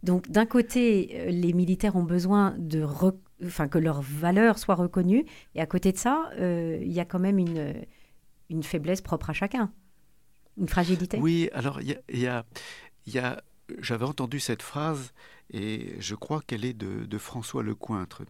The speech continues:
Speaker 2: notre ancien chef d'état-major
Speaker 1: Mhm.
Speaker 2: des armées, qui avait dit que quand il est arrivé, euh,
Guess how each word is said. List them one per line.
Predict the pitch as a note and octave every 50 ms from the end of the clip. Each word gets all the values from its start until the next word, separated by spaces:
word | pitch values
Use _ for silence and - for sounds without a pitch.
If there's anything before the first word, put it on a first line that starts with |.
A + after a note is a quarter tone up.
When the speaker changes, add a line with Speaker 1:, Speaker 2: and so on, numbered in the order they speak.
| -
Speaker 2:
notre | - - - - F#2
ancien | F2 - - - A2 G#2
chef | G2 - - G#2
d'état-major | A#2 - - - - G2 F#2 D#3 C3+
Speaker 1:
Mhm. | -
Speaker 2:
des | D#2+ E2+ E2+ F2
armées, | F2+ F#2+ G#2 A#2+ C#3 D3 - - - - - - - _ _ _ _ _ _ _ _ - - - - - - - - - - - - - - - -
qui | - - A#2
avait | G#2+ G#2+ C#3
dit | C3+ E3+
que | E3 - B2+
quand | - C3+ B2 - -
il | G#2 A2
est | G#2+ - -
arrivé, | A#2 A2 A2 A2 G2+ G2+ B2 C#3 C#3 C3+ A#2+ G2
euh, | F2 F2